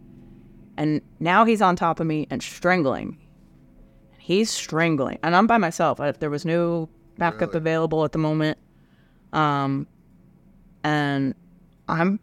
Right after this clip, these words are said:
Speaker 1: fading. Like, I can tell I'm fading.
Speaker 2: Really?
Speaker 1: And I also knew that he was H I V positive. Um, and all I can think of to get out of this is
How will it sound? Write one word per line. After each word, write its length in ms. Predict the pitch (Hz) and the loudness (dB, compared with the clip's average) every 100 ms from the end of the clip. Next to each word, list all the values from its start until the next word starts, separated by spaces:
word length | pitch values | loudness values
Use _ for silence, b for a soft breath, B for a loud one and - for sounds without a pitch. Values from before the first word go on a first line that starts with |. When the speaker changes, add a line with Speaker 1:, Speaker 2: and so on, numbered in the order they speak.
| - - - | -12 -20 -20
Speaker 1:
fading. 440 | - 160 160 147 - _ - _ _ | 0 2 4 0 -6 _ -20 _ _
Like, 180 | 147 143 | -2 0
I 100 | 131 | 0
can 140 | 151 196 | 0 0
tell 220 | 156 151 | 2 2
I'm 120 | 139 | 0
fading. 420 | 143 147 147 135 | -2 -2 -2 -2
Speaker 2:
Really? 300 | 131 113 117 | -2 -4 -4
Speaker 1:
And 360 | 143 139 135 131 - b b - | -4 -4 -4 -6 -8 b b 2
I 80 | 156 | 6
also 260 | 180 214 | 6 4
knew 220 | 190 170 170 | 0 2 0
that 120 | 151 | -2
he 120 | 160 | -2
was 160 | 147 143 | -4 -4
H 220 | 143 151 | -4 -2
I 80 | 147 | -2
V 140 | 143 | -4
positive. 600 | 139 131 135 143 202 - - - b b b b - | -4 -6 -4 -4 -6 -8 -20 -20 b b b b -10
Um, 600 | 156 151 143 143 135 147 - _ _ - _ _ _ - - - | -4 -2 -2 -4 -6 -8 -12 _ _ -20 _ _ _ -20 -18 -4
and 300 | 156 147 135 _ | -2 0 -4 _
all 200 | 151 160 | 2 4
I 120 | 175 180 | 4 2
can 180 | 185 | -2
think 220 | 170 160 160 | -2 -2 0
of 180 | 196 | 0
to 60 | 196 | 0
get 180 | 156 151 | -2 0
out 180 | 139 165 | 0 0
of 80 | |
this 280 | 196 220 247 | 0 0 -2
is 280 | - 156 143 | -4 -4 -4